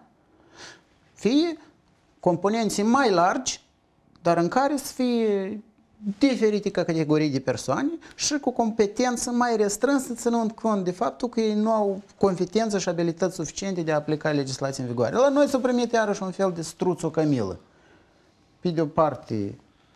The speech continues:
avem o componență de nouă persoane, dar în componența aceea poate să intre din toate domeniile profesionale. E unica, ce și am văzut că ei trebuie să fie integri, să nu fi fost în politică. Dar oare asta este suficient pentru ca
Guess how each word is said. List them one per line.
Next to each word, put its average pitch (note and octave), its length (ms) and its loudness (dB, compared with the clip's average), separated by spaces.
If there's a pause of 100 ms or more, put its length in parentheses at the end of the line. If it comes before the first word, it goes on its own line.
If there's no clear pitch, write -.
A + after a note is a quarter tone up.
(380)
avem E3+ 280 4
o D3+ 60 4
componență C#3 600 2
de A2+ 100 -2
nouă G#2+ 200 0
persoane, B3+ 560 -2 (420)
dar F#3+ 240 0
în F3 120 0
componența E3+ 540 0
aceea G#3+ 240 -4
poate G#3 260 -2
să - 140 -4
intre G3+ 260 0
din F#3 300 -2 (140)
toate C4 260 2
domeniile G#3 920 0 (100)
profesionale. D#3 720 0
E F3+ 160 -2
unica, G3+ 760 2
ce E3 280 0
și C3+ 460 -2
am C#3+ 160 2
văzut A#3 320 -2
că - 80 -4
ei G#3+ 60 0
trebuie G3+ 240 0
să - 120 -8
fie F3 160 2
integri, A3 720 2
să G3+ 180 -8
nu G3+ 140 -2
fi - 100 -10
fost F#3+ 340 -2
în E3 120 0
politică. E3 460 0 (280)
Dar D3+ 140 2
oare G3+ 160 4
asta C4 240 2
este A#3+ 360 2
suficient B3 560 -2
pentru G3+ 300 0
ca D#3 440 2